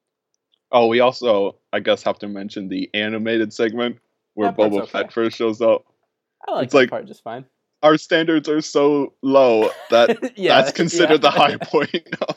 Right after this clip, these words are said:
Speaker 1: this.
Speaker 2: Exactly. Han Solo's,
Speaker 1: Even
Speaker 2: like,
Speaker 1: though it has,
Speaker 2: face
Speaker 1: like, the
Speaker 2: is so
Speaker 1: worst
Speaker 2: messed up, too.
Speaker 1: animation, like, it's so jerky, like, all the time.
Speaker 2: Yeah.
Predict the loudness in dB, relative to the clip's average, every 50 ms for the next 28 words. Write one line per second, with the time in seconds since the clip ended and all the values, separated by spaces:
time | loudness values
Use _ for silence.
0 | -10 _ -8 -6 -6 -6 -6 -6 -6 -6 -6 -4 -4 -4 -2 -2 -4 -6 -8 -10
1 | -12 -12 -12 _ _ _ -18 -18 -14 _ -4 -2 -2 -2 -2 -4 -6 -4 -4 -2
2 | -2 -2 -2 0 0 0 0 -2 0 0 0 0 -2 2 2 2 2 2 0 -2
3 | -4 -2 -2 0 0 2 2 0 -2 -2 -2 -2 0 0 -2 -4 -2 -2 -2 -2
4 | -2 -2 -2 -4 -4 0 0 2 2 2 0 -2 -2 -2 0 0 0 -2 -2 0
5 | 0 0 0 -2 -2 0 2 2 0 0 0 2 4 6 6 6 6 4 2 0
6 | 0 -2 0 2 2 2 2 2 0 0 -2 -6 -10 -10 -12